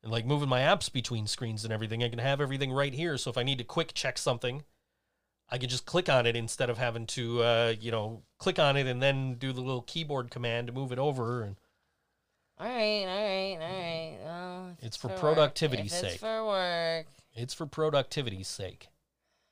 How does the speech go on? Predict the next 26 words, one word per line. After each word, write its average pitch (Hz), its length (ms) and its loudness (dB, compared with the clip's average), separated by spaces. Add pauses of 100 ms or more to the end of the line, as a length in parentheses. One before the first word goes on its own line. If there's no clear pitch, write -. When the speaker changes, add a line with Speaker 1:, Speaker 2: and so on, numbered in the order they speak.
(1400)
Speaker 1:
Yeah. 65 340 -8 (600)
Speaker 2:
<sighs> - 840 -20
Some, 190 180 -8 (160)
someday 175 540 2
I'm 139 120 -4
gonna 143 140 -6
put 139 160 -10
my 120 140 -8
foot 135 240 -10
down. 117 280 -10 (420)
Speaker 1:
Sure - 240 -4
you 110 80 -2 (200)
are. 185 160 2
<laughs> - 180 2
Speaker 2:
About 190 460 4
something. 135 580 -2 (220)
Speaker 1:
Sure 190 400 2
you 127 160 4
are. 92 280 -2 (600)
Speaker 2:
I'm 160 140 -14
sure 185 180 -10
I 202 120 -10
will. 180 320 -14 (120)
Speaker 1:
<laughs> 139 140 0
I'm 143 240 6
sure. 98 380 -2